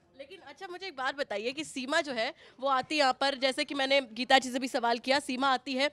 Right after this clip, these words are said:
यहाँ पर, अ, कहती कि "मैं जीऊँगी यहीं पे सचिन के साथ, मरूंगी यहीं पे सचिन के साथ।" तो अब तो वो कह रही है ना कि वो भारतीय हो गई है, वो हिंदू हो गई है और उसके लिए जीना सचिन है, मरना सचिन है। प्यार, आप इसे सच्चा प्यार नहीं मानती क्या?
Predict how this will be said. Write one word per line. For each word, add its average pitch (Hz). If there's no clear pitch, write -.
यहाँ 285
पर, 294
अ, 254
कहती 277
कि 311
"मैं 294
जीऊँगी 320
यहीं 311
पे 320
सचिन 311
के 294
साथ, 330
मरूंगी 294
यहीं 294
पे 285
सचिन 254
के 214
साथ।" 196
तो 311
अब 320
तो 392
वो 403
कह 359
रही 359
है 339
ना 392
कि 415
वो 370
भारतीय 262
हो 330
गई 330
है, 330
वो 320
हिंदू 277
हो 311
गई 311
है 311
और 294
उसके 320
लिए 330
जीना 285
सचिन 320
है, 311
मरना 269
सचिन 262
है। 240
प्यार, 302
आप 320
इसे 349
सच्चा 320
प्यार 349
नहीं 392
मानती 254
क्या? 233